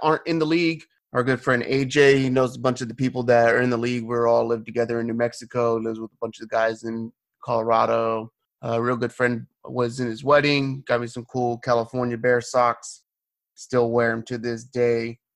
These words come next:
Not wearing 'em right now, but got him coming on. Uh,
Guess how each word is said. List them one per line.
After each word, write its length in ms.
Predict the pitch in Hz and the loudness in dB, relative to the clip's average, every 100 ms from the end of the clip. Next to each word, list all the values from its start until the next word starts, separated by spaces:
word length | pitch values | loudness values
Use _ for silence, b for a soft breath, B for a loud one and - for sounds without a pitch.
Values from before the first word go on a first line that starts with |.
| _ | _
Not 240 | 135 120 113 | -4 -4 -2
wearing 260 | 120 117 | -4 -4
'em 180 | 117 117 | -6 -4
right 220 | 120 110 | -2 -2
now, 460 | 117 117 117 113 117 _ _ 131 | -4 -2 -2 -2 -8 _ _ -6
but 420 | 120 147 143 - - _ - | 2 6 6 4 -8 _ 0
got 160 | 139 135 | 2 4
him 160 | 147 | 2
coming 280 | 139 147 143 | 2 2 6
on. 260 | 143 143 143 - _ _ | 6 4 2 -10 _ _
Uh, 460 | 123 120 120 120 | 0 2 4 4